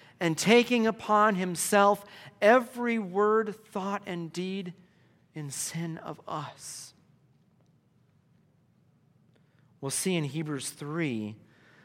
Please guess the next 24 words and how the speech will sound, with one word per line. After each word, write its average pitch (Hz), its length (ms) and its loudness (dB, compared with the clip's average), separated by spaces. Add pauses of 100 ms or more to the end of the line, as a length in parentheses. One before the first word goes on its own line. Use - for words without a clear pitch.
(100)
this - 160 -10
will 135 80 -6
come 156 240 -2
up 143 160 0
a 135 60 -4
lot, 120 520 -2 (320)
but 147 100 -8
in 131 60 -8
Hebrews 165 440 -6
three, 117 560 -6 (420)
the 135 120 -4
author 143 300 -2
writes 123 360 -4
this, 104 520 -10 (1080)
"Jesus 196 600 0
has 175 120 0
been 170 220 -2
counted 165 400 -2
worthy 156 420 -2
of 139 140 -4
more 165 460 0
glory 127 400 -8
than 117 220 -10
Moses. - 680 -16